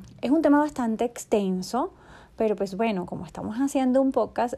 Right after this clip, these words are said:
eh, simplemente quiero darles unas claves, unas claves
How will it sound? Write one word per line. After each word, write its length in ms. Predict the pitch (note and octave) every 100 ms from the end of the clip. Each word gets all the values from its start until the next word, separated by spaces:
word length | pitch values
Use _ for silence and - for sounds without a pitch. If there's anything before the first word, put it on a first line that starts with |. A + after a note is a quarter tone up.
| -
eh, 220 | A3+ G#3+
simplemente 540 | - A#3 A3+ A3 A3 A3
quiero 240 | G#3+ G#3+
darles 380 | G#3 G3+ G#3 - -
unas 320 | D4 C4+ B3+ -
claves, 680 | A#3 A3 G3+ E3+ - - - - - - - -
unas 260 | A3+ B3
claves 380 | - A#3+ G#3+